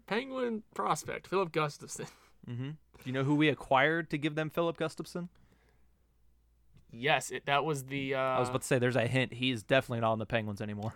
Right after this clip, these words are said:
Speaker 1: Yeah, he's, yeah. It's the, uh, Derek Brassard
Speaker 2: Yeah.
Speaker 1: trade that also sent Ryan Reeves to Vegas.
Speaker 2: Yeah.
Speaker 1: Huh. It's fun stuff. Fun times.
Speaker 2: Yeah,
Speaker 1: And,
Speaker 2: i-,
Speaker 1: you
Speaker 2: i-,
Speaker 1: know.
Speaker 2: interesting moves made there a couple years ago. But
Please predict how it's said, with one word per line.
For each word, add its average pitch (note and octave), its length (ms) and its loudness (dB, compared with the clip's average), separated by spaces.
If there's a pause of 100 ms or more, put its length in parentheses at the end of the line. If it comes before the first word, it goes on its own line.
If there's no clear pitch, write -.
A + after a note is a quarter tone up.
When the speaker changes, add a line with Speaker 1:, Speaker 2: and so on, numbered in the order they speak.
(240)
Speaker 1:
Yeah, D#3 200 0
he's, D3 180 -4 (320)
yeah. C3 180 -6 (200)
It's D#3 160 -4
the, D3+ 220 0
uh, C#3+ 180 2
Derek D#3 280 4
Brassard C#3 720 0 (220)
Speaker 2:
Yeah. - 120 -4 (180)
Speaker 1:
trade B2 440 -2
that C3 120 -6
also C#3 240 -4
sent C3+ 220 -8
Ryan B2 260 -6
Reeves B2+ 440 -6
to G#2 120 -12
Vegas. G#2+ 720 -8
Speaker 2:
Yeah. - 140 -6 (1900)
Speaker 1:
Huh. D4+ 160 -4 (340)
It's G#4+ 120 -12
fun - 180 -6
stuff. - 240 -8
Fun E4 160 4
times. C#3 580 0
Speaker 2:
Yeah, A#2+ 140 2
Speaker 1:
And, A#2+ 140 -8
Speaker 2:
i-, C#3 80 0 (120)
Speaker 1:
you E3+ 100 6
Speaker 2:
i-, - 40 6
Speaker 1:
know. - 80 -8
Speaker 2:
interesting F3 560 2
moves C#3 340 6
made A#2 340 4
there A2 260 4
a G#2 60 -2
couple G#2+ 300 -6
years G2 280 -6
ago. - 260 -6 (160)
But D#3+ 280 6